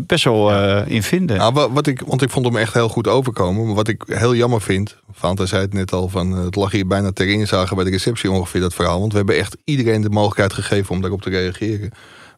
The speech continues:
Speaker 2: hebben het ook naar de perschef Miel Brinkhuis gestuurd van Ajax, van, nou, Maduro kan reageren, Huntelaar kan reageren. Nou,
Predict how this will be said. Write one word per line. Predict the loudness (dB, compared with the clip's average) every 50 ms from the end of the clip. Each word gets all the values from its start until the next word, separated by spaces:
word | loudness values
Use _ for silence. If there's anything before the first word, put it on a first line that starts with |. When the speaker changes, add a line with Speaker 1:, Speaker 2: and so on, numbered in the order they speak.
| _ 0
Speaker 2:
hebben | 2 4
het | 4
ook | 2 2 2
naar | 2 2
de | 2 0
perschef | 0 0 0 0 2 2 0 0 0 -2 -2 -2
Miel | -2 0 0 0
Brinkhuis | 0 0 0 0 2 0 0 0
gestuurd | -2 -4 -4 -4 -4 -4 -2
van | -2 -2
Ajax, | -2 0 0 -2 -2 -2 -2
van, | -2 -2
nou, | -2 0 0
Maduro | -2 -2 0 0 0 2 2 0
kan | 0 -2 -4
reageren, | -4 -4 -4 -4 -4 -4 -2 0 0 0
Huntelaar | 0 0 0 0 0 0 0
kan | 0 -2 -2
reageren. | 0 -2 -2 -4 -4 -4 -2 -2 -2
Nou, | -2 -4